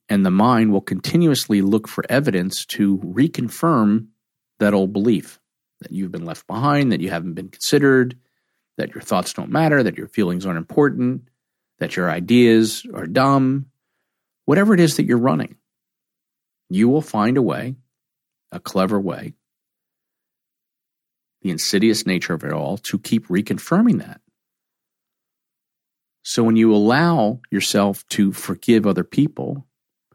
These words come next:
and as a result, understand that the process then ends with you, that you need to forgive yourself for it, all of a sudden your intuition is available to you again.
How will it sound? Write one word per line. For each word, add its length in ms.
and 80
as 160
a 60
result, 540
understand 560
that 240
the 60
process 480
then 160
ends 200
with 200
you, 140
that 140
you 120
need 160
to 60
forgive 360
yourself 420
for 280
it, 140
all 120
of 60
a 40
sudden 320
your 120
intuition 520
is 140
available 360
to 140
you 120
again. 320